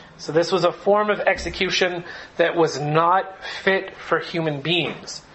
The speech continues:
but for animals. If you see something on a cross,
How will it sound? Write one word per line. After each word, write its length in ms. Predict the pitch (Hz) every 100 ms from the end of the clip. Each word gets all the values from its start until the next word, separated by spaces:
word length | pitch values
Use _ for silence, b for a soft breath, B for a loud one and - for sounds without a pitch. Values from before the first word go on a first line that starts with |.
| B B -
but 120 | 151
for 220 | - -
animals. 540 | 185 175 147 - - -
If 140 | 139
you 160 | 147 147
see 520 | - - 226 240 233
something 800 | - - - 233 226 160 147 147
on 140 | 151
a 40 | 143
cross, 580 | - 185 143 131 -